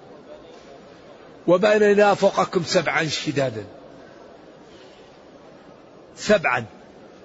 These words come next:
شداد أقوياء. ولذلك العلم الحديث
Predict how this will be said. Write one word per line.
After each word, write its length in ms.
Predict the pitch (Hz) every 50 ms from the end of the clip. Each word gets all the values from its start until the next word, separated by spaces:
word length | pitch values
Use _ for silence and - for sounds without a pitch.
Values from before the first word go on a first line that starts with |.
| - - - - - - - - - - - - - - - - -
شداد 500 | - - 180 185 151 190 196 180 160 139
أقوياء. 760 | 147 170 185 175 - - 185 190 180 175 196 202 185 165 123 - - - - - - - - - - - - - - - - - - - - - - - - - - -
ولذلك 500 | - 151 156 170 202 214 220 208 - -
العلم 380 | 202 185 170 170 196 214 208 196
الحديث 560 | 190 151 - 160 160 170 160 202 226 214 -